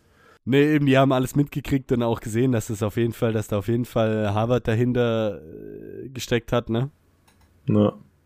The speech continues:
Speaker 1: Und irgendwie sagt dann auch die Lady, ne, ob er jetzt auch merkt, dass es blöd war, dass er gefordert hat, dass Harvard umgebracht werden soll. Warum?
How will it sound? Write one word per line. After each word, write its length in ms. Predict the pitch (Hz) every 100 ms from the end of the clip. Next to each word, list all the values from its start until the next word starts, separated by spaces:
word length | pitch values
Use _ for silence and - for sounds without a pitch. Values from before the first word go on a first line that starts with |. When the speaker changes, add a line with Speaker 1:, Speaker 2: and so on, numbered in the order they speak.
| _ -
Speaker 1:
Und 680 | 139 127 123 123 120 120 117 _ _ _ _
irgendwie 340 | 120 123 135 117
sagt 280 | 117 -
dann 140 | 135 123
auch 180 | 113 -
die 100 | 107
Lady, 380 | 104 131 123
ne, 380 | 113 117 117 117
ob 180 | 98 107
er 240 | 107 107 104
jetzt 180 | 104
auch 120 | 107 101
merkt, 340 | 104 120 -
dass 160 | 104 107
es 100 | -
blöd 320 | 110 127 123
war, 140 | 113
dass 160 | 110 107
er 60 | 95
gefordert 380 | - 104 104
hat, 120 | 104 101
dass 160 | 98
Harvard 300 | 101 113 123
umgebracht 500 | 113 110 104 101 -
werden 220 | 107 101
soll. 260 | 101 101 95
Warum? 520 | 104 104 123 143 127